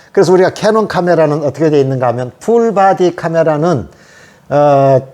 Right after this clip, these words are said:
카메라 뒤쪽에, 카메라 뒤쪽에 보면 여기 조그 다이얼이 있습니다. 큰 거.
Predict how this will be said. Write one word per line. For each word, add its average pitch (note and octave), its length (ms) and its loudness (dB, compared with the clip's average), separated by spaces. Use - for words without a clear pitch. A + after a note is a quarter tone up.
카메라 F#3+ 540 0
뒤쪽에, E3+ 920 -2
카메라 E3 720 -2
뒤쪽에 F3+ 520 2
보면 E3 300 0
여기 F3+ 340 2
조그 F#3+ 360 2
다이얼이 C#3+ 400 2
있습니다. G#2+ 340 -10
큰 G#2 220 -10
거. C3+ 400 -2